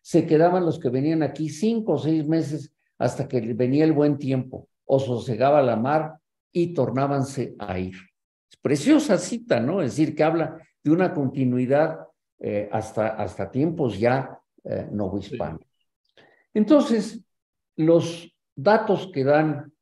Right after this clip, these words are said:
Speaker 1: eh, para comenzar con algo muy concreto, eh, María Areti y que da Patricia Carot, son de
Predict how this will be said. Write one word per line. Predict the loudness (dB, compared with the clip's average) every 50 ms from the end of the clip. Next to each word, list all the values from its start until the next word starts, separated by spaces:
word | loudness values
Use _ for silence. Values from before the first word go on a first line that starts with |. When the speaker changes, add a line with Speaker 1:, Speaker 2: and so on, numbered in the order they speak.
| _ _ _ _ _
Speaker 1:
eh, | -6 -4 -2 -2 -2 -4 -6 -8 -12 -16 -20 _ _
para | -4 -4 -4 -4 -6
comenzar | -6 -6 -6 -6 -2 0 2 2 2 0 -4
con | -6 -4 -4 -2
algo | -2 -2 -2 -2 -2
muy | -2 -2 -4 -4
concreto, | -4 -4 -4 -2 0 0 0 0 -2 -4 -6 -8 -12 -18 _ _ _ _ _ _
eh, | -10 -6
María | -2 0 2 2 4 4 4 6
Areti | 6 6 6 4 2 0 -4 -6 -6 -4 -6
y | -8 -4
que | -2 0 2
da | 2 2 0 0
Patricia | -2 -4 -4 -6 -8 -6 -6 -6 -2
Carot, | 0 2 4 4 4 2 0 -6 -12 -16 _ _ _ _ _ _ _ _ _ _ _
son | -18 -2 2 4 4 4 4 2 -2 -8 -12 -18 _ _ _ _
de | 0 2 2 2 2 -2